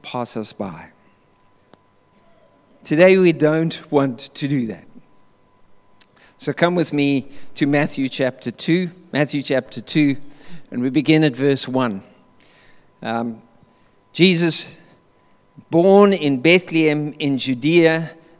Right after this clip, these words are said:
during the time of King Herod. And after his birth, Magi came from the east, uh, from the east, came to Jerusalem and asked,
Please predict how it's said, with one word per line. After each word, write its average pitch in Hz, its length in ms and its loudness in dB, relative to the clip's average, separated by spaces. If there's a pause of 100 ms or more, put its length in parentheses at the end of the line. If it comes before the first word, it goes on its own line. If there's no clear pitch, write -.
(180)
during 202 400 6
the 170 100 0
time 151 420 -2
of 123 140 -8
King 131 260 -4
Herod. 120 520 -4 (960)
And - 200 -12
after 185 400 4
his 160 280 -2
birth, 120 340 -4
Magi 156 600 2
came 170 360 0
from 160 260 -2
the 147 220 -6
east, - 420 -8 (840)
uh, 127 140 -4
from 185 300 4
the 160 100 2
east, 135 300 -4
came 180 240 0
to 185 140 -2
Jerusalem 139 1040 0
and 131 260 -4
asked, 113 520 -8